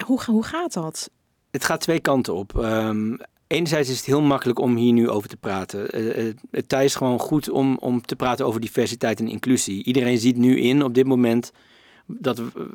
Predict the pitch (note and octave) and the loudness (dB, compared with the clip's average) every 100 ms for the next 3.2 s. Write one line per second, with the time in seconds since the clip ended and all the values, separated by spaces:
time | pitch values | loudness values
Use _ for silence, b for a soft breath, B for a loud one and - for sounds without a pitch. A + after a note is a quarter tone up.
0 | - A3+ C3+ - C3+ C#3 B2+ B2+ A#2 A#2 | -16 -6 -6 2 4 4 4 2 2 2
1 | A#2+ C3+ C#3+ D#3+ - C#3 B2 B2 A#2+ B2+ | 4 4 2 0 -4 -4 -4 -4 -4 -4
2 | A#2 A2+ - B2+ C3 - C3+ C3+ - B2 | -4 -4 -2 0 0 -2 -4 -6 -8 -2
3 | A#2 | -2